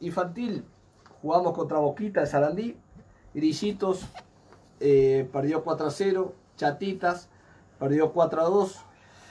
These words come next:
Gorriones ganamos tres a uno, en Semilla ganamos dos a uno, en Cebolla perdimos dos a cero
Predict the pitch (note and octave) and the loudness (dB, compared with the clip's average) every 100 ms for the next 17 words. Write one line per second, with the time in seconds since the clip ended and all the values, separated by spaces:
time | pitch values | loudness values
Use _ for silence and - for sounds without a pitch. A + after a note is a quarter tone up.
0 | - - D#3+ E3 F#3+ G#3 G3 E3+ E3 F3 | -20 -4 2 6 8 8 6 2 2 0
1 | E3 D#3+ C#3 F#3+ A3 G#3+ G3+ G3 - C#3+ | -2 -6 -2 0 2 2 0 -2 -8 -8
2 | C#3 D#3 F3 E3+ D3+ C#3+ D#3 D3 C#3+ C#3+ | -6 -4 -2 -2 -2 -2 -2 0 0 2
3 | F3 G#3+ G#3 G3+ - _ _ _ - E3+ | 2 2 0 0 -4 _ _ _ -6 -4
4 | - F#3 G3+ - F3 E3+ D3+ E3 E3 D#3 | 2 4 6 4 0 0 -2 -2 0 0
5 | D#3 C#3 F3 F3 F3+ - | 0 -4 -2 -2 -2 -4